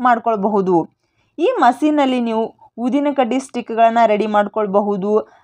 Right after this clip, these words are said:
ಐಸ್ ಕ್ರೀಮ್ ಸ್ಟಿಕ್ಗಳನ್ನು ಕೂಡ ರೆಡಿ ಮಾಡ್ಕೊಳ್ಬಹುದು. ಈ ಮಷಿನ್ಗಳಲ್ಲಿ ಸ್ಮಾಲ್ ಮಷಿನ್ಗಳಿವೆ ಮತ್ತು ಹೆವಿ ಮಷಿನ್ಗಳು ಕೂಡ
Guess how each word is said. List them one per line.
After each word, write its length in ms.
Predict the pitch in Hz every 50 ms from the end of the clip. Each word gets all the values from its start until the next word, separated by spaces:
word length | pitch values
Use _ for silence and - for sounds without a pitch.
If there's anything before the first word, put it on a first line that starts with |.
| _ _ -
ಐಸ್ 240 | 208 233 269 262 -
ಕ್ರೀಮ್ 260 | _ 285 294 294 302
ಸ್ಟಿಕ್ಗಳನ್ನು 640 | 294 - - 240 - - 202 220 226 220 214 208 208
ಕೂಡ 180 | - 202 196 - - - - _ _ _ _ -
ರೆಡಿ 220 | 202 208 196 220
ಮಾಡ್ಕೊಳ್ಬಹುದು. 1000 | 214 208 202 196 190 196 208 202 190 175 190 202 208 202 190 175 185 170 147 - _ _ _ _ _ _ _ _ _ _ _
ಈ 140 | 277 349 508 466
ಮಷಿನ್ಗಳಲ್ಲಿ 760 | 277 226 233 240 - 285 285 277 262 254 240 233 220 214 214 262
ಸ್ಮಾಲ್ 400 | - - 247 233 240 254 262 254
ಮಷಿನ್ಗಳಿವೆ 720 | 240 233 240 - 247 233 226 214 220 214 220 208 214 214
ಮತ್ತು 220 | 208 208 202 214
ಹೆವಿ 320 | 226 220 202 196 208 226 226
ಮಷಿನ್ಗಳು 500 | 214 208 208 - 214 196 202 190 190 185
ಕೂಡ 220 | - 190 190 214